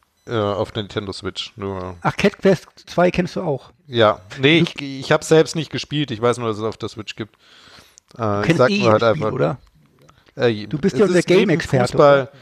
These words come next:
Speaker 1: es ist neben Fußball und Politik tatsächlich das Thema, mit dem ich mich am meisten auseinandersetze.
Speaker 2: Aha,
Speaker 1: Bin
Speaker 2: okay.
Speaker 1: leider sehr, sehr, was,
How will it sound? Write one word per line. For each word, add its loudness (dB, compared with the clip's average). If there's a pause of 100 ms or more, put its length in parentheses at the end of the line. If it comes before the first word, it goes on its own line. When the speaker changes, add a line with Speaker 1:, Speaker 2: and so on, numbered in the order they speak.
(220)
Speaker 1:
es 2
ist -2
neben 0
Fußball 0
und -2
Politik -4
tatsächlich -4
das -10
Thema, -4
mit -10
dem -8
ich -12
mich -12
am -8
meisten -8
auseinandersetze. -12 (1700)
Speaker 2:
Aha, -6
Speaker 1:
Bin -4
Speaker 2:
okay. 0
Speaker 1:
leider 6
sehr, 2
sehr, 4
was, 0